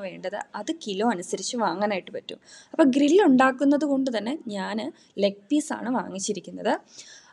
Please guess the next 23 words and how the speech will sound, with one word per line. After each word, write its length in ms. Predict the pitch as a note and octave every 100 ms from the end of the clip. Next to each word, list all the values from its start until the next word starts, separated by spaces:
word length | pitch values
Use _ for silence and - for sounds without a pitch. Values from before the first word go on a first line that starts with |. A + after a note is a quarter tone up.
| _ -
ഇവിടെ 180 | F4+ A#4+ A#4+
ചിക്കന് 400 | D4+ - D#4 E4 - A3+
ആയ, 120 | A#3 A3 - A#3
നമുക്ക് 340 | A3+ A3 B3 - G4+ - - -
സ്കിന്നോടെയാണ് 800 | - C4 B3+ C#4+ D4+ F4 G#3 B3+
കിട്ടുന്നത്. 400 | A3+ F#3 F3+ F3 - - B3+
എനിക്കും 340 | C4+ B3 F4+ E4
മനുവിനും 360 | A#3+ A3 A#3 C4 -
സ്കിന്നോടെ, 680 | - A#3+ A3+ A#3 A#3+ A#3+ C#4+ - _ -
ഉം, 100 | G3+ F#3+ F#3+
കഴിക്കുന്നത് 540 | G#3+ G3+ A3+ A3+ F#3+ - -
ഇഷ്ടമല്ല. 360 | - - G#3 E3+
അതിപ്പോൾ 200 | F#3+ A3+ -
കറി 160 | A#3 B3+ D4+
വെക്കുവാണെങ്കിലും 600 | G3 B3+ G#3+ F#3 G3+ G#3
ഇഷ്ടമല്ല. 380 | - - F#3 F3 C#4 - - -
അതുകൊണ്ട് 220 | A#3 C#4 C#4
ഞാൻ 100 | C#4 C4
എപ്പോഴും 300 | _ D4+ D#4 A3
അത് 160 | G3 D#4 _ _ _ -
കളഞ്ഞിട്ടാണ് 640 | G3 G3 B3+ C#4 A#3+ G3+ D4+
കറി 220 | A3 F#3+ A#3+ G#3
ആയാലും 340 | F#3+ F#3+ B3